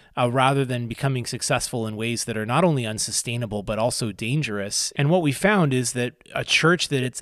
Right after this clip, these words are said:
at its best is one that is working together with everybody using the way that they've been gifted. When I started ministry, I was serving in a church plant, and, uh, at that church plant, we were, we were meeting in a school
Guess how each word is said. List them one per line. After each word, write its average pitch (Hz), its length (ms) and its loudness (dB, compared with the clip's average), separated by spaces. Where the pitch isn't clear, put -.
at 131 200 2
its 117 160 -4
best 123 640 -2
is 120 240 -2
one 123 400 -2
that 117 200 -4
is 113 640 -4
working 131 460 -2
together 120 400 -2
with 104 160 -8
everybody 123 380 -2
using 110 480 0
the 104 100 -6
way 110 140 -4
that 104 100 -10
they've 113 180 -4
been 104 140 -6
gifted. 101 560 -8
When 151 120 0
I 151 80 4
started 170 400 2
ministry, 131 480 0
I 101 160 -2
was 107 240 -2
serving 117 460 -2
in 117 200 -8
a 95 140 -6
church - 380 -4
plant, 87 420 -12
and, 104 460 -6
uh, 117 180 0
at 156 160 2
that 175 160 2
church 151 220 -2
plant, 135 160 -2
we 139 100 0
were, 139 180 0
we 123 120 -2
were 147 60 2
meeting 123 260 -2
in 127 80 -2
a 127 80 -2
school 120 460 0